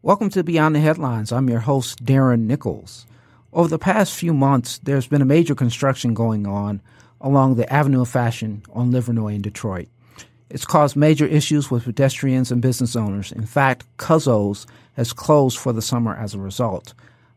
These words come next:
Uh, my guests t-, my guests today are Jer Stays and his illustrious crew from, uh, Daily Detroit podcast, and hopefully we'll be joined later by Cassandra Spratling,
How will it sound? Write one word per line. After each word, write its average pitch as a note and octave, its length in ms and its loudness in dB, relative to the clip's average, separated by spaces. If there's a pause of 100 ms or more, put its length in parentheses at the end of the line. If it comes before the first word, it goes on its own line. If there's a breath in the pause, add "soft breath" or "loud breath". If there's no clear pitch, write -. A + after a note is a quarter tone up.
Uh, C3 200 0
my A#2+ 160 0
guests D3 680 0
t-, C#3+ 140 -4 (220)
my A2+ 220 -2
guests D3+ 560 2
today A#2+ 560 -4
are A2+ 400 0 (340 soft breath)
Jer B2 260 0
Stays D3 680 0
and A2+ 180 -4
his C#3 300 2
illustrious A#2+ 600 -2
crew D#3 440 4
from, B2 560 0 (480 soft breath)
uh, G2 440 -6 (600)
Daily C#3 360 2
Detroit B2+ 420 0
podcast, E3 880 0
and B2+ 160 -2
hopefully D3 400 -2
we'll C3 120 0
be B2 140 0
joined C3+ 400 2
later C#3+ 320 2
by A#2+ 240 2
Cassandra B2 540 -6
Spratling, C3 680 -2